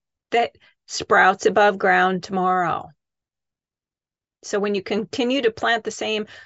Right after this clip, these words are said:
seeds through, through telling the same story over and over and over again, you get stuck in the story. See where I'm coming from? It keeps regurgitating and regurgitating.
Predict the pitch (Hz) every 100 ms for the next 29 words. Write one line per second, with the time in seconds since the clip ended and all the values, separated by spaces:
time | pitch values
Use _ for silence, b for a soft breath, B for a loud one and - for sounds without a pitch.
0 | B - - 269 202 208 - 208 190 -
1 | - 220 214 269 254 240 175 - 202 -
2 | - 240 269 190 202 b b _ _ 233
3 | 220 202 196 185 185 180 170 175 175 269
4 | 233 226 _ _ 262 - - 185 175 180
5 | 208 - 311 427 170 170 _ _ _ -
6 | 214 220 214 214 226 226 254 254 269 B
7 | B B - 214 175 - 185 202 - -
8 | _ _ _ _ _ _ _ _ _ _
9 | _ _ _ _ _ _ _ _ - 208
10 | - _ - 208 214 233 339 285 214 165
11 | 165 165 175 214 233 359 269 139 - -